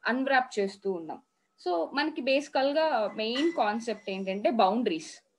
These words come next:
So, boundaries కి వస్తే ఒకటి cell wall వస్తది, ఇంకొకటి cell membranes. So, cell wall, cell membrane చాలా important thing. ఎందుకంటే ఇప్పుడు plant cell లో అయితే cell వాలే boundary,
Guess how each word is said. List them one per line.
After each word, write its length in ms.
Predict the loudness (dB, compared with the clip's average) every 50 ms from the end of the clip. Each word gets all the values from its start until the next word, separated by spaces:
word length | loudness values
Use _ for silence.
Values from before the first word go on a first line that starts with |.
| _ _ _ _ _ _ _ _ -2
So, 80 | -2 0
boundaries 680 | 4 4 4 4 4 2 0 0 2 2 2 0 0
కి 80 | -4 -6
వస్తే 420 | -6 -6 -6 -6 -4 -4 -4 -4 -6 _ _ _ _ _ -8
ఒకటి 300 | -6 -2 2 4 4 4
cell 280 | 6 6 6 6 6
wall 220 | 6 4 4 4 2
వస్తది, 380 | 0 -4 -12 -16 -18 -18 -20 _ _ -10
ఇంకొకటి 500 | -6 -4 2 2 2 0 0 2 2 2
cell 280 | 2 4 4 2 2 2
membranes. 640 | 0 -2 -4 -4 -4 -2 -2 -2 -2 -4 -8 -14 -20 -20 _ _ _ _ _ _ _ _ -6
So, 80 | -6
cell 320 | 2 6 8 8 8 8 8
wall, 200 | 8 8 8 8
cell 260 | 6 4 4 4 2
membrane 420 | 0 -2 -2 -2 0 0 0 -2 -2 -4
చాలా 340 | -2 0 2 4 4 4 4
important 840 | 2 0 -2 -4 -4 -4 0 2 2 2 2 0 -4 -4 -4 -8 -6
thing. 200 | -6 -4 -4 -4 -6 -8 _ _ _ -10
ఎందుకంటే 420 | -6 -4 -2 2 2 2 2 2 -2
ఇప్పుడు 160 | -2 -2 -8
plant 440 | -4 2 4 4 6 6 4 2 2
cell 260 | 2 0 0 2 2
లో 80 | 2 4
అయితే 360 | 4 2 2 -2 -2 -4 -4
cell 340 | 0 2 2 2 2 0 -2
వాలే 360 | 0 0 0 4 4 4 4
boundary, 560 | 6 6 4 6 4 2 0 -2 -4 -8 -10